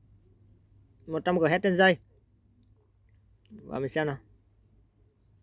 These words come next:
Và đúng rồi. Đấy, sau đấy vào bước đầu tiên là mọi người vào đây thì mọi người cần phải đăng nhập một tài, đăng nhập một cái tài khoản này. Sau đấy mọi người sẽ bấm vào những các bước tiếp theo.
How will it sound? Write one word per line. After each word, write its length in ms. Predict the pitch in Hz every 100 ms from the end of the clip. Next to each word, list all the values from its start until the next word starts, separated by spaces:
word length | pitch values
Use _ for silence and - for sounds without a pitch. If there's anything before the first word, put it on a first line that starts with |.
| _ _ _ _ _ - - _ _
Và 460 | - 160 165 165 165 _ _ _ _ _ _ _ _ _ _
đúng 120 | - 175
rồi. 200 | 165 156 _ _ - -
Đấy, 320 | 147 156 208
sau 160 | 214 220
đấy 140 | 208
vào 260 | 208 190 175 180 160 165 185 202
bước 140 | 208
đầu 120 | 247 196
tiên 200 | 240 233
là 80 |
mọi 160 | 214 180
người 80 | 170
vào 180 | 180 185
đây 120 | 214
thì 100 | 208
mọi 140 | 185
người 100 | 170
cần 140 | 165 165
phải 100 | 143
đăng 160 | 185
nhập 120 | 202
một 80 | 165
tài, 260 | 175 180 170
đăng 160 | 190
nhập 120 | 185 160
một 80 |
cái 60 | 185
tài 80 | 196
khoản 200 | 160 147
này. 160 | 151 - _ _ _ _ _ -
Sau 120 | 196
đấy 140 | 180
mọi 140 | 214 185
người 120 | 175
sẽ 160 | 208
bấm 400 | 208 196 170 185
vào 260 | 196 175 165
những 180 | 165 190
các 120 | 220
bước 140 | 214 214
tiếp 80 | 226
theo. 260 | 214 202